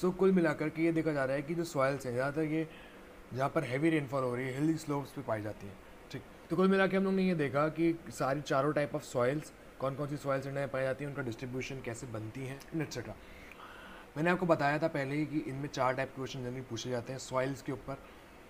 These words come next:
give reasons, Secondly, कहाँ soil पाई जाती हैं, कैसे सॉइल बनती हैं, major crops और characteristic। इन्हीं सब से के अलावा और कुछ पूछा नहीं जाता है।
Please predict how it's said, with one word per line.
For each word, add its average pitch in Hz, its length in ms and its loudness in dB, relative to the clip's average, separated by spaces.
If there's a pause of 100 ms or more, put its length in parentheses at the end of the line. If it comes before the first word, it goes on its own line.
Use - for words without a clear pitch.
(300)
give 135 180 0
reasons, 147 480 0 (1160)
Secondly, 147 500 2 (360)
कहाँ 139 220 2
soil 147 260 0
पाई 135 220 2
जाती 139 260 -2
हैं, 143 120 -4
कैसे 135 220 -4
सॉइल 139 200 -4
बनती 123 320 -6
हैं, 139 180 -6
major 127 260 -4
crops 123 440 0 (360)
और 156 240 2 (580)
characteristic। 123 500 -2 (420)
इन्हीं 180 200 6
सब 180 160 2
से 170 120 -4
के 165 100 0
अलावा 160 260 4
और 160 100 2
कुछ 165 160 -2
पूछा 135 280 -6
नहीं 147 120 -2
जाता 143 240 -4
है। - 380 -6